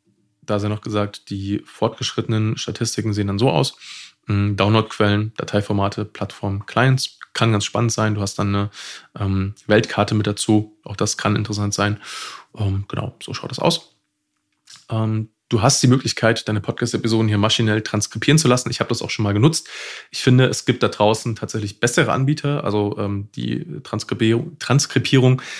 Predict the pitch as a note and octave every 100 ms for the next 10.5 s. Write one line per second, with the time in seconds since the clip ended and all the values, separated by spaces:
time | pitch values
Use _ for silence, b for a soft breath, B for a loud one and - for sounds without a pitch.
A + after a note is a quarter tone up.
0 | B - G#2+ G#2 - - C#3+ D#3 - G#2
1 | - - G#2+ G2+ B2+ G2+ A2+ - - A2+
2 | - G#2+ G2+ G#2+ - - A#2 G#2 G2+ A2
3 | G#2 B B - F#2+ - - G2+ G2 G2+
4 | G2 G2 - - - G#2+ G#2 G#2 G2+ G#2
5 | B B _ A#2 - C#3 - C3+ A#2+ A#2+
6 | A2 A2+ A#2 B B B - G2+ G2+ -
7 | G2+ G2+ - G2+ G2 - - - _ -
8 | - - C3+ G#2 - - B2 A#2+ A#2 G#2
9 | G2+ F#2+ F#2+ G2 G#2+ - G#2 G#2 G2 G#2+
10 | - G#2 G2 G2